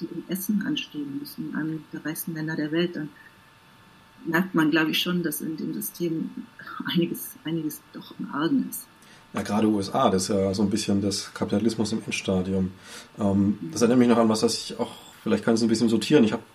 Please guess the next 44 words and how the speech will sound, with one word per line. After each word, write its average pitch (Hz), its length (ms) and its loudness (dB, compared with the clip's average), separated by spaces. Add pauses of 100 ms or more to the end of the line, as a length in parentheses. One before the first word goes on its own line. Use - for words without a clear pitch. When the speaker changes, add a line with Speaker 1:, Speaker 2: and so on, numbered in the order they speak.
(120)
Speaker 2:
das - 280 -8 (520)
irgendwo 127 220 4
im 110 40 8
Hinterkopf, 123 500 4
also 123 140 2
auf 117 160 4
jeden 131 140 4
Fall 139 80 6
mal 123 80 10
gelesen, 123 340 8
gehört, 127 240 4
äh, 117 180 6
das, - 360 0
äh, 113 160 -2
gab's, 120 440 2
gab's 107 180 -2
wohl 131 80 0
eine 117 100 4
Forschung, 127 640 0 (920)
ich - 100 -14
will 151 60 4
mich 147 100 6
da 151 80 6
jetzt 127 140 4
nicht 127 100 -2
ganz 123 160 4
festnageln, 117 460 2
ähm, 113 280 4 (560)
dass 123 160 6
man 120 200 10
geschaut 120 240 8
hat, 117 80 10
okay, 127 200 4
wie 123 80 10
fühlt 151 260 4
sich - 140 0
das 127 200 -2
für 123 160 6
jemanden, 120 440 8
der 117 560 8 (400)
in 123 140 -2
dem 120 160 2
Stadium, 120 500 8
ähm, 113 520 4